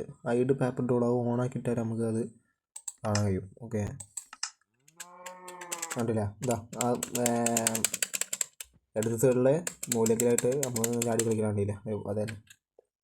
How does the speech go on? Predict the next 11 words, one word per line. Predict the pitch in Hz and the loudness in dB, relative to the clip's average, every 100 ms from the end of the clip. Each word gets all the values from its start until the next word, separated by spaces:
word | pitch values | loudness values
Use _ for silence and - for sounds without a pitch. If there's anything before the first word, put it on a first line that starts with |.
| _ | _
അതായത് | 117 117 120 117 | -2 0 2 2
അതാണ് | 120 123 123 | 2 2 2
ആ | 123 | 2
സാധനം, | 117 110 113 - | 0 0 -2 -2
ഹൈഡ് | 117 113 113 | 0 0 2
പേപ്പർ | 113 110 110 | 0 0 -2
റോൾ | 107 110 | -2 -2
എന്ന് | 110 | -4
പറഞ്ഞിട്ട്. | 104 101 117 - _ _ _ _ _ _ - | -2 -2 -4 -8 _ _ _ _ _ _ -6
പിന്നെ | 117 123 | -2 0
ഉള്ളത് | 127 120 113 | 0 0 -2